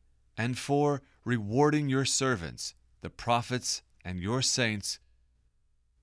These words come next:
and those who reverenced your name, both small and great,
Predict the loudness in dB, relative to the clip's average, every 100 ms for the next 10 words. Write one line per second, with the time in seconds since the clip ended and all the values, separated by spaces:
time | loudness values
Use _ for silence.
0 | _ -10 -4 0 0 0 -2 -2 -2 0
1 | 0 0 -2 -4 -6 -4 -4 -4 -4 -4
2 | -6 -10 _ _ _ -12 -10 -8 -8 -6
3 | -6 -8 -8 -10 -10